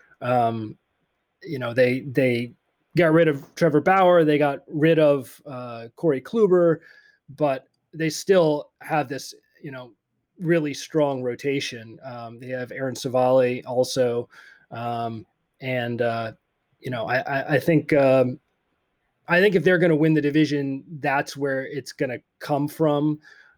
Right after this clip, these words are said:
Um, and, you know, they, they have the offense, they,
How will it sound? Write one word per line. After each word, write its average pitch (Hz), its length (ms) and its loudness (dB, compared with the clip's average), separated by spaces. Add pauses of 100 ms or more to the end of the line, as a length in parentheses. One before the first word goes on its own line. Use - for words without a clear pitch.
Um, 123 580 -6 (1040)
and, 127 460 -6 (240)
you 147 140 -10
know, 117 160 -10
they, 139 140 -2
they 160 180 2
have 170 220 2
the 160 80 4
offense, 151 760 2
they, 147 340 -6